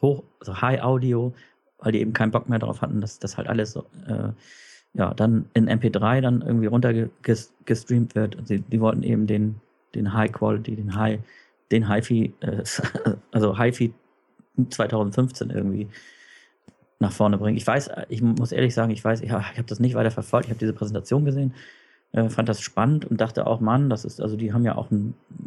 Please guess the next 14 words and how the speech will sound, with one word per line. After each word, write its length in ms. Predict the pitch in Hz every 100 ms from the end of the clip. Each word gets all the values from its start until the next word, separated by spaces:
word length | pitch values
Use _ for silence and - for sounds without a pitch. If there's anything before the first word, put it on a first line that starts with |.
| -
also 380 | - - 104 101
alle 220 | - 110
gutes 240 | 104 123 113
Material 640 | 107 107 98 98 117 135
und 160 | 107 110
ich 100 | -
hoffe, 160 | 117
dass 140 | 107 -
sie 140 | 120 -
auch 160 | - - - -
<laughs> 260 | - -
entsprechend 400 | - 104 113 117
Verträge 540 | - - - 131 139 107
haben 320 | 104 107 123